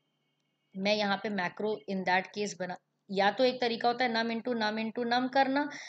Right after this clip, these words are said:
या दूसरा काम, अ, तरीका क्या होता है, पीओडब्ल्यू num comma three। तो आप आराम से ऐसा यूज़ कर सकते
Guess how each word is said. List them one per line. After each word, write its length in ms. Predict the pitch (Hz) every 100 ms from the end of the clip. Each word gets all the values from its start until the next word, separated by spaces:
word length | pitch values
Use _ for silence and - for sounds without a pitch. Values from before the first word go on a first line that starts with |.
| - _
या 80 | 220
दूसरा 380 | 214 226 226 262
काम, 300 | 254 240 240
अ, 60 | 226
तरीका 520 | 208 214 208 220 226 247
क्या 160 | 247
होता 200 | 240 247
है, 100 | 277
पीओडब्ल्यू 540 | 247 254 247 233 233 233
num 200 | 220 214 220
comma 220 | 220 220
three। 280 | - 208 165 - - _ -
तो 60 |
आप 220 | 220 233 -
आराम 320 | 202 208 240
से 160 | 233 214
ऐसा 200 | 202 208
यूज़ 360 | 196 185 180
कर 160 | - 165
सकते 400 | - 165 165